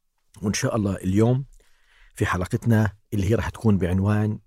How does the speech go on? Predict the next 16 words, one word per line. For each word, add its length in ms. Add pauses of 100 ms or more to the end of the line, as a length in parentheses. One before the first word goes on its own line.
(160)
إن 180
لبدنك 640
عليك 380
حق 680 (300)
ولربك 540
عليك 340
حق، 300 (1000)
حتكون 540 (540)
إن 160
لبدنك 520
عليك 320
حق 260 (260)
تحت 260
شعار 580 (360)
النشاط 520
البدني 500